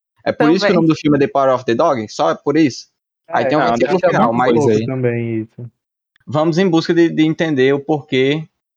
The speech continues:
Speaker 1: esse versículo final aparece por aí e quem sabe em um outro momento a gente comenta a respeito disso. Mas, assim, a análise do filme é essa que vocês fizeram mesmo.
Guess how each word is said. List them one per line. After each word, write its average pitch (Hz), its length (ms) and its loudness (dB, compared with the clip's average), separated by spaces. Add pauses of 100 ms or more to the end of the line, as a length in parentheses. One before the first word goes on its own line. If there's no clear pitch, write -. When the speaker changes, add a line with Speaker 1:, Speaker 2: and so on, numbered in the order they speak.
(460)
Speaker 1:
esse 127 240 0
versículo 135 440 0
final 123 360 0
aparece 120 360 -2
por 127 140 2
aí 120 200 4
e 131 760 -2 (760)
quem 123 140 0
sabe 127 220 0
em - 20 2
um 127 60 2
outro 131 160 -2
momento 123 240 0
a - 20 0
gente 135 160 -2
comenta 131 240 -2
a 135 40 0
respeito 131 340 -4
disso. 120 260 2
Mas, 147 220 0
assim, 220 220 0
a 139 80 2
análise 147 320 0
do 156 120 0
filme 175 380 0
é 240 320 2
essa - 160 -4
que 151 80 -8
vocês 147 180 -4
fizeram 143 280 0
mesmo. 117 400 -2